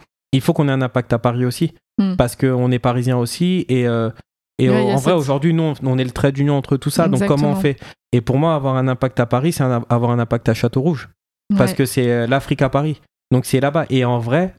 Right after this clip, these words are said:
Speaker 1: quand tu réfléchis, bah, les gens, ils ont pas une bonne image de Château-Rouge aussi.
Speaker 2: C'est clair.
Speaker 1: Donc, je me dis, bah, en fait, si les gens ont pas une bonne image de Château-Rouge, bah, je vois pas, euh, avoir une bonne image de l'Afrique. Déjà, commençons par, euh, essayer de faire un truc à Château-Rouge.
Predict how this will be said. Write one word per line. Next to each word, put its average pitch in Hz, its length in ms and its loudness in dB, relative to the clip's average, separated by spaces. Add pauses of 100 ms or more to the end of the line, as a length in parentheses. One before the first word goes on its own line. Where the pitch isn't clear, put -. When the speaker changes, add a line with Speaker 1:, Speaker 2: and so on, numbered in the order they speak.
Speaker 1:
quand 127 140 0
tu - 120 -4
réfléchis, 120 540 -2 (400)
bah, 113 80 4
les 120 60 0
gens, 135 100 0
ils 135 120 0
ont 113 40 -2
pas 147 120 0
une 139 80 0
bonne 135 180 0
image 131 260 0
de 120 80 -4
Château-Rouge 127 480 0
aussi. 120 340 -4
Speaker 2:
C'est - 180 -6
clair. 202 320 -6
Speaker 1:
Donc, 123 120 4
je 113 100 -4
me 131 60 2
dis, 160 120 0
bah, 131 160 0
en 127 60 -4
fait, 147 200 -4
si 143 100 0
les 135 60 2
gens 135 100 0
ont 127 60 0
pas 127 100 -2
une 123 80 -2
bonne 120 200 0
image 120 220 -2
de 113 80 -2
Château-Rouge, 127 600 -2 (460)
bah, 117 200 2
je 117 80 -4
vois 123 140 0
pas, 151 180 2
euh, 143 200 -2 (340)
avoir 135 280 0
une 143 60 0
bonne 139 160 0
image 143 220 0
de 135 80 0
l'Afrique. 139 340 -2
Déjà, 139 280 0
commençons 143 420 0
par, 135 220 0
euh, 123 100 0 (300)
essayer 131 240 2
de - 40 -12
faire 131 120 0
un 127 80 0
truc - 180 -4
à 120 80 2
Château-Rouge. 123 560 -2